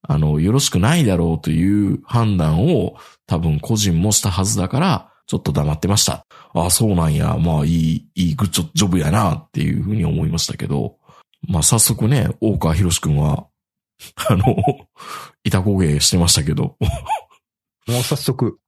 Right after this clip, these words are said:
Speaker 1: うん。ホリエモンも上げてたね。
Speaker 2: いや。
Speaker 1: 創価学会。創価学会が、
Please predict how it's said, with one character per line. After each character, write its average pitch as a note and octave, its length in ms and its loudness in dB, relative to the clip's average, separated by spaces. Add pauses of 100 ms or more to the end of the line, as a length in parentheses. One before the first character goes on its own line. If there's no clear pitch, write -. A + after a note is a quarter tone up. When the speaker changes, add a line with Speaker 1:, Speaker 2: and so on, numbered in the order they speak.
(140)
Speaker 1:
う G2+ 60 2
ん。 F2+ 480 2 (600)
ホ A2 160 4
リ C3 140 4
エ D3+ 80 6
モ D#3+ 180 6
ン F#3 40 6
も G#2+ 140 4
上 - 80 2
げ E2+ 80 0
て - 100 -4
た - 100 0
ね。 D3+ 140 2
Speaker 2:
い - 20 2
や。 - 100 0 (840)
Speaker 1:
創 - 200 0
価 G2 240 0
学 - 180 -6
会。 - 320 -2 (440)
創 G#2 260 2
価 G2 80 0
学 G#2+ 220 2
会 E2+ 200 0
が、 D#2+ 420 -2